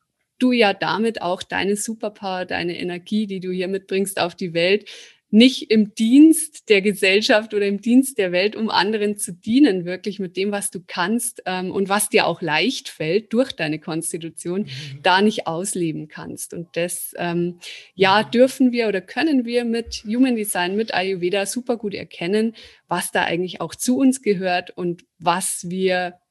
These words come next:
Speaker 1: ja, vielleicht auch gehen lassen dürfen, welche Glaubenssätze oder was wir da über uns denken, welche Geschichte wir uns da über uns erzählen.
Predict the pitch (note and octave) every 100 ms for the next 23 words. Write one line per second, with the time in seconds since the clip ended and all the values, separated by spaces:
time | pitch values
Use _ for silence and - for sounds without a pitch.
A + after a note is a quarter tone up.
0 | _ _ _ F3+ F3+ F3+ - _ G3 F3+
1 | F#3 - F3 - F#3+ G#3 F#3+ - F#3 G3
2 | G3 F3+ F3+ F3 - D#3+ F3+ F#3 - E3+
3 | - E3 D#3+ D#3+ D#3+ F3+ E3+ D#3 - E3
4 | D#3 D#3+ - E3 G3 G3+ F#3+ E3+ F#3+ F3
5 | E3+ A#3+ - F#3+ D#3+ D#3 D#3 - - -
6 | D#3 D3+ D#3+ D3+ - - - - -